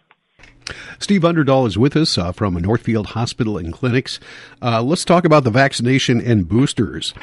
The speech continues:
Uh, what's happening with that? I, I'm, I'm, uh, being in the hospital just the other day, or visiting the hospital, I should say, uh, for a, a medical procedure. I noticed a lot of people, uh, in line there for the, uh, boosters and, uh, and the covid vaccinations.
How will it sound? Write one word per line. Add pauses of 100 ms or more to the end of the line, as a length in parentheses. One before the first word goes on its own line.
(200)
Uh,
what's
happening
with
that?
I, (100)
I'm, (120)
I'm,
uh,
being
in
the
hospital
just
the
other
day,
or
visiting
the
hospital,
I
should
say, (400)
uh,
for
a,
a
medical
procedure.
I
noticed
a
lot
of
people, (440)
uh,
in
line
there
for
the,
uh,
boosters
and,
uh,
and
the
covid
vaccinations.